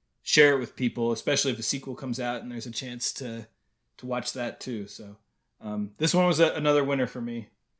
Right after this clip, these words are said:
So, six out of eight. This is our first time in quite a while where we've disagreed on a rating. We have an o-, we had an odd streak prior to this episode of always giving the same rating. So,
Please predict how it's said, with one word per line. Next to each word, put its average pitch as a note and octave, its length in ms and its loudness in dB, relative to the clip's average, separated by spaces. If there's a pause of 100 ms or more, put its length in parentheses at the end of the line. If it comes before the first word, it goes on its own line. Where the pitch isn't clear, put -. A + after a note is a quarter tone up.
(800)
So, A2+ 420 2 (200)
six - 300 4
out D#3+ 120 10
of C#3+ 120 4
eight. D3+ 260 8 (300)
This D3 160 -4
is C#3+ 100 2
our D3 140 8
first D#3+ 340 4
time D#3+ 300 4
in D3 160 -2
quite E3+ 220 2
a E3 40 2
while C#3+ 340 2
where B2 200 -2
we've B2 160 -2
disagreed B2+ 500 -4
on A#2+ 100 -2
a A2+ 60 -2
rating. A2+ 400 -2
We A#2 100 -4
have B2+ 180 -8
an A2+ 200 -6
o-, C3 220 -4
we D3 100 -2
had D3+ 160 4
an C#3+ 100 -2
odd C3+ 240 -2
streak - 400 -2
prior B2 240 -8
to A#2+ 120 -8
this A#2+ 160 -8
episode A#2 560 -6 (500)
of A#2 340 -2 (300)
always C3+ 300 8
giving C3 400 2 (480)
the B2+ 80 -6
same B2+ 460 4 (280)
rating. A2+ 460 4 (960)
So, A2 420 -2